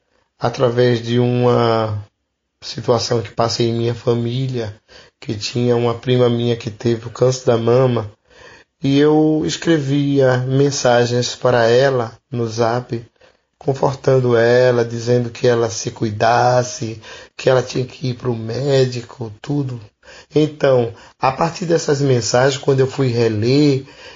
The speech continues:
eu percebi que aquilo ali era uma letra de música. Então, peguei uma das mensagens, que era mais comprida, e comecei a musicar. Então, deu aquela música,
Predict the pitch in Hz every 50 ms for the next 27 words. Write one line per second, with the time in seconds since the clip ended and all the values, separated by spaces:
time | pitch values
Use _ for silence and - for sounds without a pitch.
0 | - _ _ - 143 131 - 170 185 180 - - 170 151 131 120 113 135 147 147
1 | - - 160 156 156 - - - 170 160 170 160 147 127 120 123 123 127 131 135
2 | 135 135 135 139 143 143 143 147 160 185 190 180 156 135 127 135 143 139 - 175
3 | 165 170 175 165 139 123 117 113 107 107 110 104 104 - 101 101 - _ _ _
4 | _ - - - - - _ _ - 143 160 170 170 165 175 156 143 147 151 143
5 | 139 139 143 151 170 175 170 147 135 131 123 117 110 104 113 113 104 101 - -
6 | 113 113 120 123 131 127 120 110 101 - - 95 95 104 110 113 113 107 107 110
7 | 110 - - - - 101 101 - - 127 127 143 147 131 131 127 - - _ _
8 | - - - _ _ - 151 - - 175 175 175 170 - - 151 156 151 151 -
9 | - 165 170 175 180 185 196 190 - 139 127 - - - _ _ - 160 160 151
10 | - 165 160 160 156 160 165 170 165 - - 165 175 175 165 147 139 139 147 139
11 | 127 117 107 101 - - 98